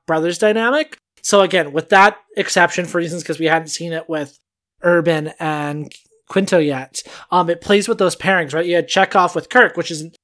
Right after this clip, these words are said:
something that we had seen before, and, you know, so got lots of that, which is something that I appreciated.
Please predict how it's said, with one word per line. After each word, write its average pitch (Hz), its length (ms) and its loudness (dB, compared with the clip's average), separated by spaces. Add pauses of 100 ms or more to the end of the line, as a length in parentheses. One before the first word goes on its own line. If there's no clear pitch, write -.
(160)
something 175 400 -2
that 170 160 -4
we 165 120 -4
had 156 200 -2
seen 156 280 -6
before, 143 600 -6
and, 147 280 -12 (200)
you 175 140 -8
know, 147 140 -6
so 143 140 -8
got 151 200 -4
lots 147 180 -8
of - 80 -20
that, 143 240 -10 (360)
which 208 200 2
is 226 100 4
something 220 300 2
that 202 140 4
I 180 100 4
appreciated. 165 920 0